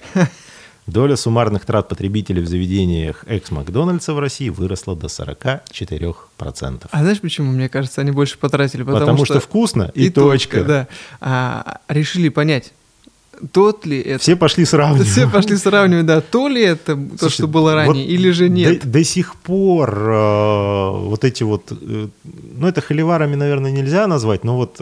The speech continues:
Speaker 2: адепты старого Макдональдса и этот до сих пор вот спорят, в старом Макдональдсе
Speaker 1: Вот
Speaker 2: было
Speaker 1: это
Speaker 2: вкуснее.
Speaker 1: да.
Speaker 2: Нет, в-, вот
Speaker 1: Че-то
Speaker 2: сейчас
Speaker 1: там
Speaker 2: даже
Speaker 1: было
Speaker 2: вкуснее. То есть
Speaker 1: лучше,
Speaker 2: уже,
Speaker 1: не
Speaker 2: уже, уже
Speaker 1: лучше.
Speaker 2: прям вот этот, э, и молодцы ребята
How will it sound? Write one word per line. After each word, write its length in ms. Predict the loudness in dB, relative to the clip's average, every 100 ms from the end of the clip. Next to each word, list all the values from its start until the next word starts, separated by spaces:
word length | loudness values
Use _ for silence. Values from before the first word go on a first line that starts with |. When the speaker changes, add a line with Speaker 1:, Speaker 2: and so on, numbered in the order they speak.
| -4
Speaker 2:
адепты 460 | -2 2 2 0 -6
старого 400 | 0 2 2 2
Макдональдса 840 | 0 0 0 2 0 -4 -6 -6
и 460 | -6 -4 -2 0 0
этот 300 | 0 -2 -4
до 80 | -6
сих 220 | -8 -8
пор 160 | -4 -4
вот 120 | -6
спорят, 300 | -2 -2 -2 -12 _ _ -16
в 60 |
старом 340 | 0 2 2 2
Макдональдсе 580 | 0 0 0 0 -2
Speaker 1:
Вот 160 | 2 4
Speaker 2:
было 80 | 4
Speaker 1:
это 80 | 2
Speaker 2:
вкуснее. 280 | 2 4 4
Speaker 1:
да. 200 | 4 4
Speaker 2:
Нет, 300 | 4 2 -2
в-, 220 | -8 -6 0
вот 180 | -2 0
Speaker 1:
Че-то 180 | -2
Speaker 2:
сейчас 220 | 2 4 4
Speaker 1:
там 80 |
Speaker 2:
даже 180 | 4 4
Speaker 1:
было 600 | 4 4 2 0 -2 -4
Speaker 2:
вкуснее. 140 | -2 0
То 60 |
есть 160 | 0 0
Speaker 1:
лучше, 40 |
Speaker 2:
уже, 140 | -2 2
Speaker 1:
не 80 | 2
Speaker 2:
уже, 180 | 2
уже 280 | 0 -2 -2
Speaker 1:
лучше. 120 | 0
Speaker 2:
прям 180 | 0 0
вот 140 | -2 -2
этот, 260 | -4 -6 -6
э, 960 | -4 -2 0 0 0 -2 -2 -4 -4 -8 -4
и 240 | -4 -2
молодцы 500 | -2 -2 -4 -4 -4
ребята 1200 | -2 -2 -2 -4 -4 -2 -2 -4 -6 -6 -8 -8